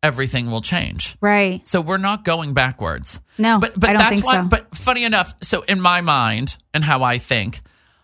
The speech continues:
Speaker 1: I think that with Mister Trump and what's going on in, in the administration right now and l-, who, everyone in Congress, I think it's their last hurrah.
Speaker 2: Mm.
Speaker 1: It's the last hurrah
Speaker 2: You think so? You
Speaker 1: for
Speaker 2: don't
Speaker 1: the
Speaker 2: think he'll
Speaker 1: old
Speaker 2: get
Speaker 1: white
Speaker 2: reelected?
Speaker 1: man.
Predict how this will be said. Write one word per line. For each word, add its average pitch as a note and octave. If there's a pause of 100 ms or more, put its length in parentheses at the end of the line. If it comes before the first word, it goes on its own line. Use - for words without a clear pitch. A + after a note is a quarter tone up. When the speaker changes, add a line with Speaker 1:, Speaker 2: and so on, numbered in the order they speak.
(240)
Speaker 1:
I F3+
think G3
that E3+ (480)
with D#3
Mister D#3
Trump C3+
and C3
what's B2
going A#2+
on G#2+ (200)
in, B2
in B2+
the A#2+
administration A2
right G#2+
now A2+
and A2+ (220)
l-, C3
who, C3+
everyone C3
in A#2+
Congress, A#2+ (420)
I C#3+
think C#3+
it's D3+
their C3+
last A#2
hurrah. F#2+ (540)
Speaker 2:
Mm. G3 (1040)
Speaker 1:
It's -
the D#3
last C#3
hurrah D3
Speaker 2:
You A#2+
think A2+
so? A#3
You A3
Speaker 1:
for -
Speaker 2:
don't G#3
Speaker 1:
the -
Speaker 2:
think G#3
he'll -
Speaker 1:
old C3
Speaker 2:
get -
Speaker 1:
white B2
Speaker 2:
reelected? B2
Speaker 1:
man. G#2+